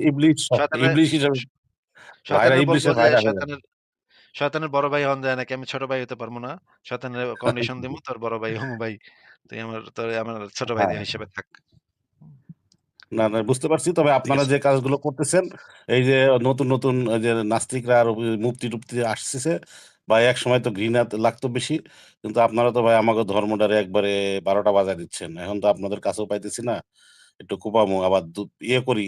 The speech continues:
Speaker 1: আপনাদের নামে অনেক বদনাম বদদোয়া করি। তাও কাজ হইতেছে না। আমরা খুব শঙ্কায় আছি। বুঝছেন? তো এইজন্য দেখছি। তবে হুজুরদের লাইভে যাওয়া দেখছি কিন্তু ভাই সন্তুষ্ট হইতে পারতেছি না। তো হুজুরদের লাইভের যুক্তি,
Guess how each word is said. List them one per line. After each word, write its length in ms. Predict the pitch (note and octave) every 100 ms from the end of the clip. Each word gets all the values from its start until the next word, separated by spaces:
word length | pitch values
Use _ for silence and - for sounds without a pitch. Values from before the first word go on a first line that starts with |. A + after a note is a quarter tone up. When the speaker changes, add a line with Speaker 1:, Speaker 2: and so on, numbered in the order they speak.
| F2
Speaker 1:
আপনাদের 320 | F#2+ G#2 G2+ G2+
নামে 220 | G#2 G2+
অনেক 220 | G2+ G2
বদনাম 380 | E2+ G2 F2+ G2 F#2
বদদোয়া 360 | G2 - G2+ F#2
করি। 220 | G2 E2+ - _
তাও 180 | G2+ G2+
কাজ 180 | G2+ F#2+
হইতেছে 320 | G2 F#2 -
না। 100 | E2+ - - - _
আমরা 200 | - F#2+ G2+
খুব 140 | A2
শঙ্কায় 400 | - B2 C3+ B2
আছি। 200 | F2 - _ _ _ _
বুঝছেন? 300 | B2+ - F#2 - _ _ _ _ _ _ _ _
তো 60 | F#2+
এইজন্য 280 | G2+ A#2 C3 A2+ - _ -
দেখছি। 280 | A#2+ B2+ G2+
তবে 180 | A2+ A2
হুজুরদের 360 | A#2+ D3+ D#3+
লাইভে 280 | E3+ D#3+ D#3+
যাওয়া 200 | D3+ D3+
দেখছি 320 | C#3+ D#3 - B2+
কিন্তু 220 | B2 C3
ভাই 160 | C3+ D#3+
সন্তুষ্ট 360 | - C3+ D#3+ -
হইতে 200 | C3+ A#2
পারতেছি 320 | G#2 - -
না। 120 | F2+
তো 100 | F2
হুজুরদের 340 | G#2 B2+ C3+ D3+
লাইভের 300 | D3 D3+ C#3
যুক্তি, 300 | D3+ D#3+